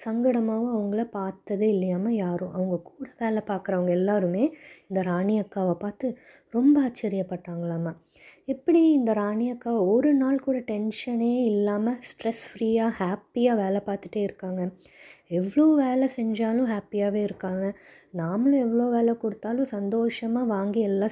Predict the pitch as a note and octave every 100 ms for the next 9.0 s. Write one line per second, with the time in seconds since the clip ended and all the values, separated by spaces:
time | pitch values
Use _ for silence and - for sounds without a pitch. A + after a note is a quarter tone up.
0 | - F3+ F3+ F3 F3+ - - - _ B3+
1 | - D4+ C4+ A#3 A3+ A3+ A#3+ A3+ G#3+ A3
2 | G#3 F#3+ F#3 F3 G#3 C4+ G#3+ G#3 A#3 A#3+
3 | G3 - F3 F3 F3 E3 E3+ E3 E3+ E3
4 | E3+ - _ - - - C4 D4 D#4 D4
5 | C#4+ C#4+ B3+ B3 C#4 G#3 A3+ C#4+ C4+ B3
6 | A#3 A#3 G#3+ F#3+ F#3+ G3 G#3+ D#4+ - -
7 | _ A3+ C4 D#4 D4 - A3+ A#3 - A3+
8 | A#3 D#4+ C4+ - F#3 G3+ A#3 A#3 B3 C4